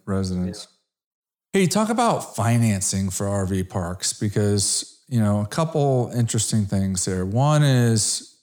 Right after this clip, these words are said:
Speaker 1: you know, on the multifamily side, it's kind of upside down, right?
Speaker 2: Yeah.
Speaker 1: Like, cap rates are lower than the interest rates that you're getting on the loan. So you actually have to implement some of the value add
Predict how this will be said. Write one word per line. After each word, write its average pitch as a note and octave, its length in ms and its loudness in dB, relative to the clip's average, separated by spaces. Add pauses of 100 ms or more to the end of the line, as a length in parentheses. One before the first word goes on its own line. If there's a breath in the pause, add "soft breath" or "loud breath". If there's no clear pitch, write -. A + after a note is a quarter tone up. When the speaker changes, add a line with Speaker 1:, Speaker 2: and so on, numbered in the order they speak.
(180)
Speaker 1:
you A2 100 -4
know, G2+ 120 2
on G#2+ 100 0
the G#2+ 80 0
multifamily C3+ 720 2
side, A#2 600 2 (880)
it's - 100 -14
kind F3 180 2
of F#3+ 100 2
upside A2 420 0
down, G2+ 580 0 (220)
right? G#2+ 200 2
Speaker 2:
Yeah. A2 60 -2
Speaker 1:
Like, G#2 220 -4
cap C3 340 -2
rates B2 760 0
are G#2 180 0
lower G#2 880 2 (400)
than G2+ 680 0 (680)
the G2 300 -2 (100)
interest C3 400 0
rates G2 280 -2
that F#2 80 -4
you're G2 140 -2
getting G2+ 360 0
on G2 180 0
the F#2+ 80 -2
loan. G2+ 460 2 (280 loud breath)
So - 120 -2
you A#2+ 100 2
actually C#3 320 2
have C#3 460 0
to A2 440 2 (600)
implement B2+ 800 2
some B2 240 2
of A2+ 60 4
the G#2+ 80 2
value A2 380 2
add A2 560 2